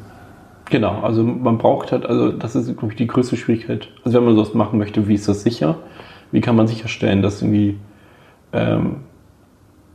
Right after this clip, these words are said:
dass die Wahl nicht manipuliert wird? Und wie kann man vielleicht auch sowas sicherstellen, dass, wenn eine Manipulation st-, stattfindet,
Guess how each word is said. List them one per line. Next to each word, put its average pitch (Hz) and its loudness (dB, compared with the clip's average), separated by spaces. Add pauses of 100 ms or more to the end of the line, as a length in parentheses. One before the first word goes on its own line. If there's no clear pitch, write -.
(360)
dass 107 -4
die 113 0
Wahl 101 4
nicht 98 0
manipuliert 104 2
wird? 135 0
Und 117 0
wie 110 0
kann 113 -2
man 101 -2
vielleicht 110 0
auch 104 2
sowas 107 0
sicherstellen, 110 -2
dass, 113 -4
wenn 117 4
eine 107 4
Manipulation 104 2
st-, - -10 (440)
stattfindet, 98 0